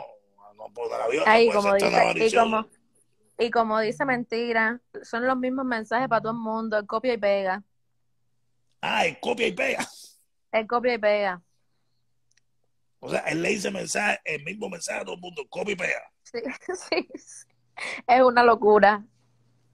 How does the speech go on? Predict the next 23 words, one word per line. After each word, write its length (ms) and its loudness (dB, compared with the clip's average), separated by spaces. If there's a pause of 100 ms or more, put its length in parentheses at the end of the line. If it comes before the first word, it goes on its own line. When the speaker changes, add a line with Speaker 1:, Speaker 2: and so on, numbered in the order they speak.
(200)
Speaker 1:
Ay, 220 -4
Dios 180 -10
mío. 200 -18 (1900)
Pero 200 0
bueno, 240 2
pues 180 0
nada. 220 -4 (560)
Eh, 400 2
yo 120 2
espero, 480 2 (140)
vamos 300 -4
a 60 -4
terminar 340 -4
ya. 180 0 (340)
Yo 160 0
espero 400 -2
que, 460 -2
que 220 0
esto 180 -8
no 160 -12
te 140 -8
cause 320 -6
problemas, 460 -4